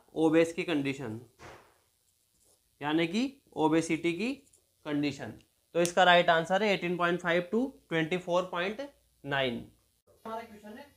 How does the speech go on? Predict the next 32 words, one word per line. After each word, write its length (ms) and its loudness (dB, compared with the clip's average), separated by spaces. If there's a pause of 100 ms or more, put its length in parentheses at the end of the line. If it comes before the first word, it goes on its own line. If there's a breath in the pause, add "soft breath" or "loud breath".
(240)
"dots 480 -10
is 220 -12 (300)
used 200 -12 (120)
for", 160 -8 (160)
यानी 240 -10
कि 100 -12
dots 420 -10
जो 160 -10
है 220 -8 (500)
एक 240 -12
therapy 300 -10
होती 240 -12
है, 60 -10
वो 100 -8
किस 280 -18
काम 240 -10
में 100 -12
आती 200 -16
है? 60 -20
Dose 280 -12
का 100 -12
मतलब 240 -12
होता 160 -12
है 80 -10
direct 420 -10
observe 460 -8 (120)
therapy 400 -12
short 280 -10
course 300 -12
या 100 -12
direct 460 -10
observe 460 -12